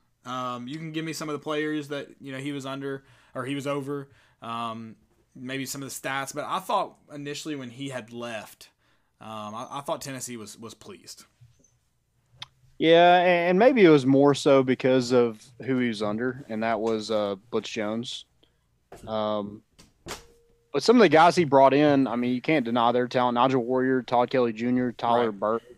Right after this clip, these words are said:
Speaker 2: Juwan Jennings, um, Emmanuel Mosley wasn't great in college, but he-, he's,
Speaker 1: <laughs> He's
Speaker 2: he's good in the N F L.
Speaker 1: He's good where it matters.
Speaker 2: Yep. Geno Atkins,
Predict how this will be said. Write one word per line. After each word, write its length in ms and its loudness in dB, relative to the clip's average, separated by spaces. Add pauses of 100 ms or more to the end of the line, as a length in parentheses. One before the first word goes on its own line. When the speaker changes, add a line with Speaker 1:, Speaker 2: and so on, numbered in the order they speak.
(320)
Speaker 2:
Juwan 380 0
Jennings, 600 -4 (520)
um, 600 -4 (120)
Emmanuel 320 2
Mosley 640 2 (680)
wasn't 280 -2
great 240 0
in 80 -2
college, 420 4
but 140 -4
he-, 60 -6
he's, 380 -8 (100)
Speaker 1:
<laughs> 120 -20
He's 140 -12
Speaker 2:
he's 260 -6 (160)
good 140 4
in 100 4
the 80 2
N 100 2
F 120 -2
L. 320 2
Speaker 1:
He's 160 -4
good 160 0
where 100 0
it 60 -6
matters. 420 -8 (560)
Speaker 2:
Yep. 220 0 (140)
Geno 300 4
Atkins, 840 0